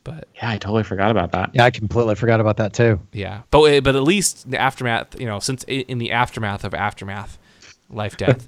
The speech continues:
Speaker 3: <laughs>
Speaker 1: life, death,
Speaker 3: Aftermath of aftermath.
Speaker 1: uh, yeah, the planet has almost grown back. So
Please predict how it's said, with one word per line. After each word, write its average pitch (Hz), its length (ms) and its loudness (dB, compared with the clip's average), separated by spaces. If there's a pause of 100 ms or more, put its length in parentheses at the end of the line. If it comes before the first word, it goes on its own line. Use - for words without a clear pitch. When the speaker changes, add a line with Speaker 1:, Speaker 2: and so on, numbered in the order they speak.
(120)
Speaker 3:
<laughs> - 120 -20
Speaker 1:
life, 107 120 -2
death, 135 120 6
Speaker 3:
Aftermath 110 340 2
of 104 80 -8
aftermath. 101 460 -4
Speaker 1:
uh, 110 340 2
yeah, 110 280 2
the 104 100 -4
planet 120 360 0
has 107 160 -2
almost 113 420 -4
grown 107 160 -4
back. 110 320 -2 (260)
So 98 300 -6